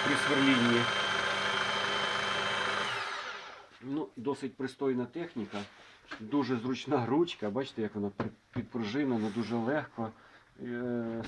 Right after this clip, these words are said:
сверлити буде. Так що, е, він користується попитом, тим більше гарантія зараз на цю техніку три роки. Так що купляйте, я впевнений, що будете задоволені. Ще, м, хвилинка.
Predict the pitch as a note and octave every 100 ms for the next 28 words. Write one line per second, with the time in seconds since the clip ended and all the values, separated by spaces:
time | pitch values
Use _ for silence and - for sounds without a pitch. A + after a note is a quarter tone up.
0 | - A#2+ A#2 G#2 G2+ G2 G2 G#2+ G#2 _
1 | _ _ _ _ - - - - - -
2 | - - - - - A#2 - A#2 G#2 _
3 | - - - A2+ A2 A2 - - - -
4 | C#3 B2 - C3+ C3+ - B2+ - A#2 F#3
5 | F3+ D3+ C#3+ C3 - C#3+ D#3 C#3 A#2+ B2
6 | D#3+ D3 B2+ A#2 G2+ A2+ A2 G#2 A#2 A2
7 | A#2+ - A#2 - G#2+ G2+ G#2 - A#2 A#2
8 | E3+ D#3 C#3 - _ _ _ _ - A#2
9 | - A2+ G2+ A2+ D3+ F3 F3 A2+ G#2 D#3
10 | D3+ C3 A2+ G#2 B2 A#2+ A2+ A2+ - G#2+
11 | C3 A2 G2+ G2+ A2 - C#3+ C#3 - -
12 | - D3 C#3 - - D3+ C#3+ C3+ C3 C#3